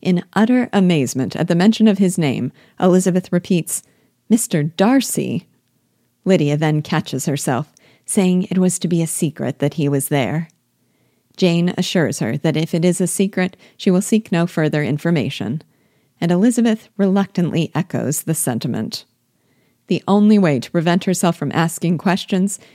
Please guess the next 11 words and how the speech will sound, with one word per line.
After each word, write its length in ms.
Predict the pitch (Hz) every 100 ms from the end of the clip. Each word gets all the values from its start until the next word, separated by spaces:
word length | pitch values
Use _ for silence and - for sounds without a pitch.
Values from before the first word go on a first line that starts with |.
| _
is 120 | 147
to 100 | -
put 240 | 220 - 214
it 160 | 208 -
out 160 | 170 170
of 80 |
her 120 | 185 170
power 480 | - 139 135 135 - _ -
by 140 | 196
running 340 | 147 135 131
away. 480 | 143 147 117 - 139